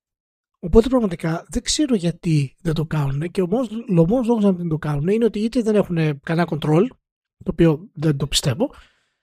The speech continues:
αλλά, ε, ή ότι ο τρόπος που διανύμουν τα κέρδη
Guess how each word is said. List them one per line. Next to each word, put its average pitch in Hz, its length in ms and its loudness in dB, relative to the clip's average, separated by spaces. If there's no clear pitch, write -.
αλλά, 190 760 2
ε, 196 480 -8
ή 262 400 2
ότι 214 680 0
ο 185 140 2
τρόπος - 280 0
που 240 100 -4
διανύμουν 214 380 0
τα 160 140 0
κέρδη 147 420 0